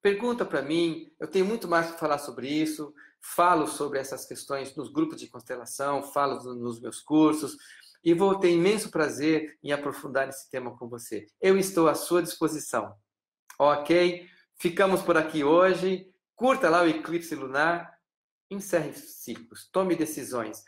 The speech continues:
fale pra você, escreva essas decisões, coloque na parede, vai ficar claro, você vai ter um propósito, uma meta, e você vai falar isso de um jeito diferente. O meu abraço e nós nos vemos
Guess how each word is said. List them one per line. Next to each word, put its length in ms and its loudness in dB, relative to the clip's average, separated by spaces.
fale 440 2
pra 180 -2
você, 760 -8
escreva 580 2
essas 220 -6
decisões, 540 -10
coloque 460 0
na 100 -6
parede, 500 -8
vai 80 -6
ficar 280 -8
claro, 500 0
você 180 -8
vai 100 -4
ter 140 -6
um 140 -6
propósito, 580 0
uma 100 -4
meta, 320 -6
e 40 -16
você 220 -8
vai 200 2
falar 400 2
isso 320 -8
de 100 -12
um 60 -10
jeito 260 -6
diferente. 540 -14
O 80 -2
meu 180 6
abraço 600 2
e 80 -8
nós 240 0
nos 160 -6
vemos 460 -4